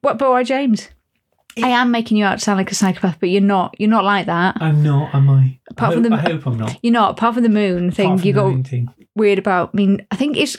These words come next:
Speaker 1: was it 'cause I didn't disclose to you? I didn't share the knowledge?
Speaker 2: No, it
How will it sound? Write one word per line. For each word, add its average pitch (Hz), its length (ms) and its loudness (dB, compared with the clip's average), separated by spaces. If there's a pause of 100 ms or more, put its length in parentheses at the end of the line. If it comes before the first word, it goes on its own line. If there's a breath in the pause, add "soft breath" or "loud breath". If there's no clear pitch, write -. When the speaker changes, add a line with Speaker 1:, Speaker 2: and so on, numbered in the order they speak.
(200)
Speaker 1:
was 269 140 -2
it 254 100 -2
'cause 247 120 -4
I 277 100 0
didn't 247 300 -2
disclose 262 520 -4
to - 120 -6
you? 254 160 0
I 208 60 2
didn't 214 200 2
share 214 300 0
the 214 80 2
knowledge? 190 580 -2 (160)
Speaker 2:
No, 311 180 -4
it 302 140 -6